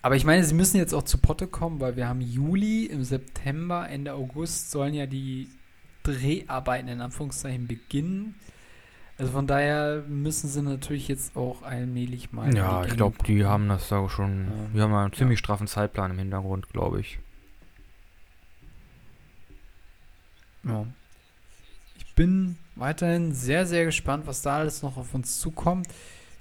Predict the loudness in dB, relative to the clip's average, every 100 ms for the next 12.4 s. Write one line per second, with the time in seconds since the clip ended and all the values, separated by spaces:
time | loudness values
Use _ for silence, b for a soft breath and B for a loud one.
0 | B 0 2 2 2 2 2 2 0 -2
1 | -2 -2 -2 -2 -4 -6 -6 -4 -4 -4
2 | -2 -2 -2 0 2 2 0 -2 -8 -20
3 | -20 0 6 6 6 2 2 0 -4 -2
4 | -2 -4 -6 -8 -6 -6 -4 -6 -8 -10
5 | -12 -12 -10 -10 -10 -12 -14 -14 -4 4
6 | 6 8 6 4 4 4 4 6 8 8
7 | 8 6 6 4 0 -2 -6 -8 -4 0
8 | 6 6 8 10 10 10 6 4 4 2
9 | -2 0 4 6 6 6 4 4 2 4
10 | 4 6 6 4 2 2 4 6 6 6
11 | 6 6 6 4 4 2 2 0 0 0
12 | 2 2 0